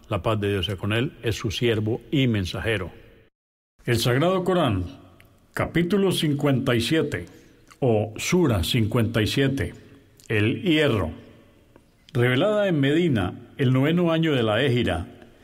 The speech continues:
consta de veinticuatro aleyas o versos. En el nombre de Alá, clemente, misericordioso,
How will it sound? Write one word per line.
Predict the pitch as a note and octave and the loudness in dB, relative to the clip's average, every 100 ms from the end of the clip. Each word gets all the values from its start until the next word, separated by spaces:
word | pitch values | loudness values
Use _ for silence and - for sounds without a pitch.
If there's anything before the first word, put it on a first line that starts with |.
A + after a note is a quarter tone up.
| - - | -20 -16
consta | - E3+ F#3+ - - C#3 E3 - - - - | -2 0 0 -2 -2 -2 -2 -8 -20 -20 -6
de | G#2 | 0
veinticuatro | G#2 G#2 A2 A2+ D3+ D3 D#3 C3+ | 2 2 0 0 0 0 0 2
aleyas | C3+ C#3+ G2+ F2 - - | 2 2 0 -2 -4 -4
o | A#2 | 0
versos. | B2 A#2 - F2+ - - - - - _ _ _ _ - - _ - - - - - - _ _ | 2 0 -4 -8 -12 -20 -20 -20 -20 _ _ _ _ -20 -20 _ -20 -20 -20 -20 -20 -20 _ _
En | B2+ A#2 | -2 2
el | C3+ | 2
nombre | F3 G#3 G#3 G3 | 2 2 2 0
de | E3 E3+ | 2 2
Alá, | E3 E3+ A2 D2+ - - - | 2 0 0 -4 -10 -20 -6
clemente, | A#2 G#2+ C3 D3 G#2+ F#2 F2 D2 A2 | 0 2 2 2 -2 -2 -4 -4 -2
misericordioso, | G2+ B2+ A2+ A2+ A#2 G#2+ C3+ C#3 G#2 F2 | -2 0 0 0 0 2 2 2 -2 -6